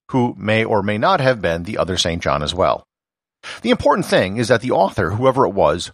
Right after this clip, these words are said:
wrote in Greek and was probably Jewish, and that it was probably written during the reign of the Emperor Domitian. Domitian was responsible for a persecution of the Christians during his reign,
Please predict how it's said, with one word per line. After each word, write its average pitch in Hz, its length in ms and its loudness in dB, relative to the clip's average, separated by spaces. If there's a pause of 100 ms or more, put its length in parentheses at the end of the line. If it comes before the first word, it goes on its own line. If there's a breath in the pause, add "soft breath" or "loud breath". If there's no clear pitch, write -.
(100)
wrote 123 220 2
in 247 100 0
Greek 98 400 -2 (280)
and 131 160 2
was 123 140 4
probably 185 800 0
Jewish, 92 580 -4 (440 loud breath)
and 123 120 4
that 131 60 4
it 135 80 0
was 131 120 0
probably 226 520 0
written 113 320 0
during 135 220 2
the 220 80 4
reign 98 360 0 (200)
of 117 80 -4
the 131 160 -2
Emperor 85 320 -2
Domitian. 85 500 -6 (800)
Domitian 202 440 2
was 147 180 2
responsible 120 520 0
for 113 200 2
a 104 80 0
persecution 101 640 -2
of 92 40 -6
the 104 60 -6
Christians 90 400 -2
during 92 240 -4
his 78 180 -8
reign, 104 380 -2